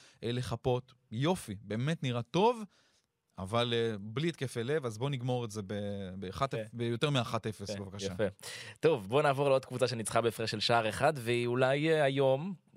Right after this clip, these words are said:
Speaker 2: ואולי נגלה את זה גם בשבוע הבא באופן, אה, סופי, ה-
Speaker 1: מועמדת?
Speaker 2: המועמדת ה-, העיקרית מול מילאן, מי שתעמוד מולה עד הסוף,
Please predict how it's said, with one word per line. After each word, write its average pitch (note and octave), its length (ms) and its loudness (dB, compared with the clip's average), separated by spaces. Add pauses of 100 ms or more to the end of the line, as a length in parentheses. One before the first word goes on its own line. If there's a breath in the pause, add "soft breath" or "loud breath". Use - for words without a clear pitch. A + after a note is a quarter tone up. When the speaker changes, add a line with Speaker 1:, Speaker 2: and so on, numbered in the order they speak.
(100)
Speaker 2:
ואולי A2+ 300 4
נגלה A#2 260 4
את A#2 80 2
זה A#2+ 60 0
גם A2 140 0
בשבוע G#2+ 440 2
הבא G#2 240 4
באופן, G#2+ 420 0
אה, G2+ 140 2
סופי, B2 600 -2
ה- B2 100 2 (500)
Speaker 1:
מועמדת? G2+ 420 0
Speaker 2:
המועמדת D3+ 640 2
ה-, A#2 580 2
העיקרית B2 540 0
מול C#3+ 200 2
מילאן, B2+ 300 0
מי A#2+ 60 -6
שתעמוד A2+ 420 0
מולה A#2 280 2
עד B2 160 2
הסוף, D3+ 340 2